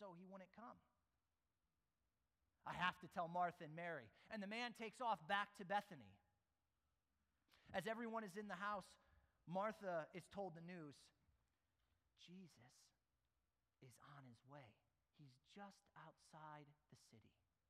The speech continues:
Martha hurries out to meet him, running, running to meet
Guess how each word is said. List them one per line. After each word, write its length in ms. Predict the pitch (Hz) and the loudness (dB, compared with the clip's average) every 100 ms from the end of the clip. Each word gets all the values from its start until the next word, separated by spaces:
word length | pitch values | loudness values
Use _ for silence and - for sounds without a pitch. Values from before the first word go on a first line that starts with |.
| _ _ _ _ _ _ _ _ _ - | _ _ _ _ _ _ _ _ _ -6
Martha 340 | 160 147 147 - | -4 -2 -4 -2
hurries 320 | 175 165 147 | -2 0 2
out 240 | 151 - 143 | 2 2 -6
to 60 | |
meet 260 | 127 151 - | -8 -8 -10
him, 160 | 110 104 - - _ _ _ _ - | -14 -16 -18 -20 _ _ _ _ -2
running, 420 | 160 202 202 107 98 - - _ _ _ _ _ _ _ _ _ _ _ _ _ - | 6 6 6 0 -12 -20 -20 _ _ _ _ _ _ _ _ _ _ _ _ _ -8
running 500 | 175 208 233 240 190 - | 2 8 8 6 -2 -4
to 80 | 190 | -2
meet 320 | 185 202 | 0 0